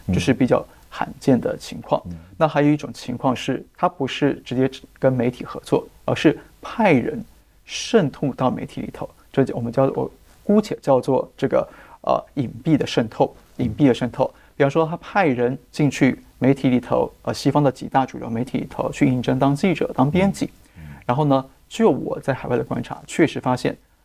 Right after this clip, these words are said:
Speaker 2: 西方几大有名的，呃，这些知名媒体，他们的中文版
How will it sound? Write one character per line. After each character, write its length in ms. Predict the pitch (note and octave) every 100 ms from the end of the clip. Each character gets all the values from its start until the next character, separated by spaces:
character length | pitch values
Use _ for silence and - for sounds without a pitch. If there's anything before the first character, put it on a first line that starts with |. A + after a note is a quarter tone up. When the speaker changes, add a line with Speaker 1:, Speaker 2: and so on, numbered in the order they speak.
| -
Speaker 2:
西 360 | - - F3
方 300 | F3+ D#3 D#3 - _ _ _
几 260 | - - C#3
大 200 | D3+ C#3 -
有 200 | C3 B2
名 260 | A#2 A#2+
的， 240 | A2+ B2+ - _ _ _
呃， 280 | - D#3 D#3 - - -
这 80 | -
些 220 | C3 C3
知 160 | B2 E3
名 140 | C#3+
媒 160 | A#2+ C3+
体， 200 | - - - _ -
他 100 | D3+
们 80 |
的 60 | C3+
中 240 | - E3
文 180 | D3 B2+
版 180 | C3 -